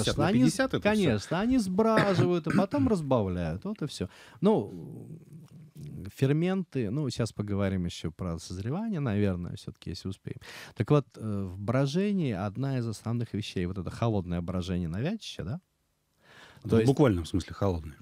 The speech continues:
Speaker 2: Ну, смотри, вот
Speaker 1: <clears throat> Мгм.
Speaker 2: да, было сусло. Сусло — это, грубо говоря, подготовленное к брожению.
Speaker 1: Мгм.
Speaker 2: То есть охмелённое. Там ячмень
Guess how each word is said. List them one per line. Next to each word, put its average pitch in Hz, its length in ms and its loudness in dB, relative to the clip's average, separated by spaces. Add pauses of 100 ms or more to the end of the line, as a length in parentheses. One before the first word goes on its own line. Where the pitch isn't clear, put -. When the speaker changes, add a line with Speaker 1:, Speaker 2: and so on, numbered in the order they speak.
Speaker 2:
Ну, 147 200 4
смотри, 120 400 4
вот 98 140 -4
Speaker 1:
<clears throat> 104 60 -2
Мгм. 87 220 0
Speaker 2:
да, 120 540 0
было 170 380 0
сусло. - 500 -6 (240)
Сусло — - 540 0
это, 110 200 -4
грубо 131 320 -2
говоря, 117 220 0 (140)
подготовленное 110 920 -2
к 85 80 -12
брожению. 80 640 -6 (220)
Speaker 1:
Мгм. 101 400 -6 (180)
Speaker 2:
То 107 160 4
есть - 260 -6
охмелённое. 165 920 -2 (320)
Там 151 320 2 (120)
ячмень 131 840 -2